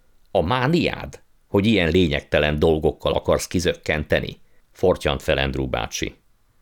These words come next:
„Az állatok erre születtek. Helyesebben én ezért vásároltam őket. Szóval hol is tartottunk?” „Ja igen. Végre sikerült elkészítenem a gyűrűket.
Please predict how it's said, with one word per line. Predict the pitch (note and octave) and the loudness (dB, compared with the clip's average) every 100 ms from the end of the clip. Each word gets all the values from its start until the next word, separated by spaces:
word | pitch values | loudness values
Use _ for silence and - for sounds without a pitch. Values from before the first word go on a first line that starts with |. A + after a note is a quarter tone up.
| _ | _
„Az | - E2 | -4 0
állatok | F2+ A2+ A#2 A#2+ - | 0 0 2 0 2
erre | A2+ F#2+ | 2 2
születtek. | F2 G2+ D#2 - - - - _ _ _ _ | 2 0 0 -4 -4 -4 -6 _ _ _ _
Helyesebben | - G#2 F#2 - E2+ E2+ | -2 0 2 2 0 2
én | E2+ E2+ | 2 0
ezért | E2+ D#2+ D2 | 0 0 -2
vásároltam | - C#2 C#2 C#2 C#2 C#2+ - C2+ | -2 -4 -2 -2 0 -2 -2 -4
őket. | B1 - - - - _ _ _ _ _ | -4 -4 -6 -8 -20 _ _ _ _ _
Szóval | - C3+ D#2 - | -2 0 2 2
hol | A#2 | 2
is | C3+ | 2
tartottunk?” | - C3+ - G2 - G1+ - - _ _ _ _ _ _ _ _ _ - | 0 -2 0 -4 -4 -6 -6 -14 _ _ _ _ _ _ _ _ _ -4
„Ja | A2 | 2
igen. | G#2 F#2 D#2+ C2 - _ _ _ _ _ _ _ _ _ _ _ - | 4 4 0 -2 -6 _ _ _ _ _ _ _ _ _ _ _ 0
Végre | C3+ B2 A2 | 2 4 2
sikerült | - C#3 F2 D#2+ D#2 | 2 0 0 0 2
elkészítenem | F2 E2 D2+ - D2 C#2+ D2 | 0 0 -4 -4 -4 -2 -2
a | C#2 | -2
gyűrűket. | D2 C2+ B1+ A1+ - - - | 0 -2 -2 -6 -6 -6 -8